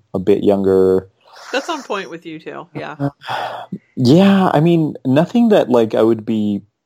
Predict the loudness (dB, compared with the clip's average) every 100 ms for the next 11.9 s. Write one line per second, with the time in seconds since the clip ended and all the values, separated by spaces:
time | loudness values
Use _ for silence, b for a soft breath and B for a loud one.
0 | _ _ _ _ _ _ _ -8 -6 -4
1 | -6 -8 -12 -10 -10 -10 -14 _ _ -2
2 | -2 -2 -4 -4 -4 -6 -6 -8 -12 -8
3 | -6 -6 -8 -12 -12 -12 -12 -14 -14 -14
4 | -16 -20 -18 -16 -14 -16 _ -12 -10 -10
5 | -10 -10 -10 -8 -10 -14 _ _ _ -20
6 | -20 -20 -18 -16 -18 _ -6 -6 -14 -14
7 | -20 -20 -20 -18 -20 -20 -20 B B B
8 | B B B _ -8 -6 -4 -6 -6 -8
9 | -8 -10 -12 -6 -6 -6 -10 -10 -10 -14
10 | -12 -14 -12 -16 -18 -18 -20 -20 _ _
11 | _ _ _ -12 -10 -8 -8 -10